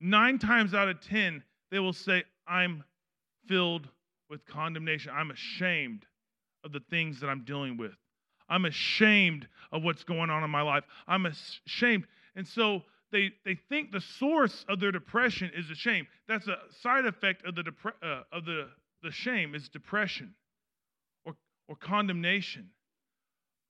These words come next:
So there's a, there's an old saying that I used in, in student ministry, and it's held true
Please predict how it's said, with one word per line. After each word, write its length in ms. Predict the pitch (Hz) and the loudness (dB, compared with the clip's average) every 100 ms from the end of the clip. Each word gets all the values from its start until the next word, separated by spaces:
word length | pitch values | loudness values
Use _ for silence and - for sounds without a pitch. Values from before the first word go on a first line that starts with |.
| _ _ | _ _
So 360 | - 220 202 185 _ _ _ _ _ | -2 0 2 0 _ _ _ _ _
there's 240 | 196 240 202 | 0 0 2
a, 140 | 170 151 | 0 0
there's 200 | 202 190 | -2 0
an 80 | 185 | 0
old 240 | 202 233 | 0 0
saying 480 | 156 - 220 220 202 | -2 -6 -2 0 2
that 100 | 175 | 2
I 100 | 170 | 4
used 440 | 180 185 202 147 | 2 0 -2 -4
in, 140 | 170 160 | -6 -8
in 160 | 165 160 | -8 -12
student 400 | - - 214 170 | -8 -2 -2 -2
ministry, 680 | 170 202 202 - 147 131 123 160 | -2 -2 -4 -6 -8 -8 -10 -10
and 80 | |
it's 180 | 170 151 | -10 -8
held 280 | - 202 185 | -4 -2 -2
true 480 | - - 220 185 | -6 0 2 2